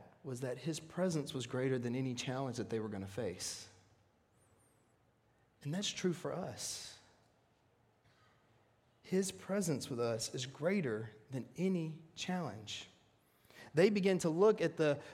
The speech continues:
the men that were taller and bigger and stronger. I guess they looked like the Alabama football team. And they were feeling like a middle school football team. And they lost focus on the fact that God was going with them.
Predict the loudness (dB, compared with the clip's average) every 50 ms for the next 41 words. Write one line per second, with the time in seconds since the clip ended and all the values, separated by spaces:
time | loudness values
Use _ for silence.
0 | -6 0 4 4 4 4 2 4 6 8 8 8 8 8 6 4 4 4 2 0
1 | -2 -2 2 6 8 8 10 10 10 8 8 6 6 6 6 6 8 6 4 4
2 | 2 0 0 2 6 8 8 8 10 10 10 10 8 8 6 6 6 6 8 8
3 | 8 6 6 6 6 6 8 8 8 8 8 6 6 6 4 6 6 6 8 8
4 | 8 8 8 6 2 0 0 -2 -2 -6 -10 -14 -18 -20 -20 _ _ _ _ _
5 | _ _ _ _ _ _ _ -20 -20 _ -6 0 2 4 4 4 4 2 2 2
6 | 2 2 2 4 4 6 6 6 6 4 2 0 0 0 0 -2 0 0 0 0
7 | -2 -4 -4 -6 -8 -10 -14 -18 -20 -20 -20 -20 -20 -20 _ _ _ _ _ _
8 | _ _ _ _ _ _ _ _ _ _ _ _ _ -20 -12 -8 -4 -2 -2 2
9 | 4 6 6 6 4 0 -4 -4 0 4 4 4 4 4 4 4 4 4 2 0
10 | -2 -4 -6 -10 -16 -20 -20 -20 -20 _ _ _ _ -6 -4 -2 -2 -2 -4 -4
11 | -2 0 2 2 2 2 0 -2 -8 -14 -18 -20 -20 -20 -20 _ _ _ _ _
12 | _ _ _ _ _ _ _ -8 -6 -6 -6 -6 -6 -6 -2 0 0 2 2 2
13 | 0 0 -4 -6 -6 -6 -6 -4 -2 -2 -2 -2 -4 -2 0 0 0 0 -2 -4
14 | -6 -6